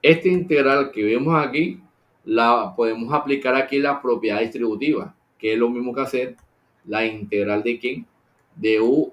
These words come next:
a la un medio por U menos U a la un medio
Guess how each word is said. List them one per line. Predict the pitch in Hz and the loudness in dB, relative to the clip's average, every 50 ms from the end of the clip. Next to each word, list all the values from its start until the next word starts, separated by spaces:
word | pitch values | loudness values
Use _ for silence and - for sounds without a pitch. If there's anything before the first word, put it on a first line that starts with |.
| _ | _
a | - 95 98 98 | -4 -2 -2 0
la | 98 98 95 98 | 0 -2 -2 0
un | 101 107 117 123 135 | 0 0 -2 -2 -2
medio | 143 151 151 147 139 143 143 151 175 185 - - _ _ _ _ _ | 0 0 2 2 0 0 0 -2 -4 -6 -8 -16 _ _ _ _ _
por | - 131 143 160 156 | 0 2 4 4 4
U | 147 151 - - - _ _ _ _ _ _ _ _ _ _ _ _ _ _ _ _ _ _ _ _ _ _ _ _ _ _ _ _ _ _ _ _ _ _ _ _ _ _ _ _ _ _ _ _ _ _ _ _ _ - - - | 2 2 -2 -4 -6 _ _ _ _ _ _ _ _ _ _ _ _ _ _ _ _ _ _ _ _ _ _ _ _ _ _ _ _ _ _ _ _ _ _ _ _ _ _ _ _ _ _ _ _ _ _ _ _ _ -20 -16 -6
menos | 98 120 143 156 151 147 143 147 156 190 - - - - _ _ _ _ _ _ _ _ _ _ _ _ _ _ _ - _ _ _ _ _ _ - | 0 4 6 6 6 6 4 0 -2 -4 -4 -8 -14 -20 _ _ _ _ _ _ _ _ _ _ _ _ _ _ _ -20 _ _ _ _ _ _ 2
U | 120 135 147 156 151 - - - - | 6 6 8 8 6 4 -2 -8 -6
a | - 92 92 | -4 -4 -2
la | 95 98 101 | -2 -2 -2
un | 110 117 127 139 147 | -2 -2 -2 0 0
medio | 156 156 151 147 147 147 147 156 175 185 | 2 2 2 2 0 0 -2 -4 -4 -6